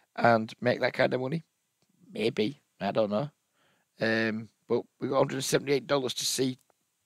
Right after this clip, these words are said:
what may or may not be possible. This could well be zero very soon. Um,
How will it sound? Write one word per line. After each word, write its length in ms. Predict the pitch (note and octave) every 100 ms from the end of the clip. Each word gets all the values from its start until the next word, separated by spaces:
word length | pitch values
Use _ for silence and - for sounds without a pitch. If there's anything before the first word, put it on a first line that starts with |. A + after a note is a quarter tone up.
| _
what 200 | C#3+ A#2+
may 300 | A#2+ B2+ B2 - - -
or 100 | A#2
may 220 | B2 C3
not 100 | C3
be 80 | A#2+
possible. 500 | - E3+ - F#2 - - - -
This 160 | D#3+ F3+
could 240 | - F#3
well 180 | C3+ D#3
be 140 | C3+ D3
zero 480 | B2 D#3 G#2+ G#2 -
very 200 | G#2+ G2+
soon. 380 | - A2 G#2+ G#2 _ - - _ -
Um, 580 | A2 G#2+ G#2+ G#2+ G#2+